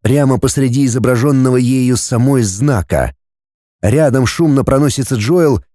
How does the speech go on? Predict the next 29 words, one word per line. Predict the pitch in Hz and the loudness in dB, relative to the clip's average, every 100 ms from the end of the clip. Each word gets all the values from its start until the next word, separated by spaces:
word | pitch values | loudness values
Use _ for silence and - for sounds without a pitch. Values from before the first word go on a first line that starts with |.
| - | -6
явно | 120 185 107 104 | -2 0 0 0
собирающийся | - 117 120 143 120 123 - 113 | -2 0 0 0 0 -2 -4 -2
помочь | 147 151 110 | 0 2 0
сестре, | - 110 - 180 - - _ _ | -2 -4 -2 0 0 -4 _ _
но | 113 | -2
та | 139 135 | 0 0
вскидывает | - - 123 101 107 | -2 -4 -2 0 0
руку, | 139 165 151 135 - _ | 0 0 0 -2 -6 _
еле | 107 127 135 135 | -2 0 2 0
слышно | 104 - 156 - 131 | -2 -2 -2 0 -2
хрипя: | 131 127 98 73 - _ _ _ | 0 0 0 0 -4 _ _ _
«Все | - 175 185 208 | -8 -4 0 0
по | 208 208 | 0 -2
плану, | 214 202 202 202 - _ | 0 0 0 -2 -4 _
не | 220 233 | -2 0
трогай!» | 262 214 170 202 - _ _ _ _ _ _ | 2 2 2 -2 -6 _ _ _ _ _ _
Парень | 143 160 151 143 | 0 2 2 0
тормозит | 135 151 175 170 180 117 | 0 2 2 0 0 0
около | 92 110 | 0 0
границы | 104 113 131 139 - | 2 2 0 0 -2
непонятного | 117 107 120 131 107 123 | -2 0 0 0 0 0
знака, | 120 185 113 - 64 - _ _ | 0 0 0 -2 -4 -6 _ _
а | 87 101 | -2 -2
от | 104 | 0
опушки | 107 170 165 - 139 | -2 0 -2 0 -2
постепенно | - 127 - 120 - 143 143 135 131 | -2 -4 -4 -6 -2 0 0 2 0
отделяются | 123 101 127 139 127 107 120 | 0 0 0 0 0 -2 -4
фигуры | - 117 98 131 123 | -4 -4 -2 0 0
призванных, | 107 160 170 107 101 110 - | -2 -2 -2 0 0 -2 -4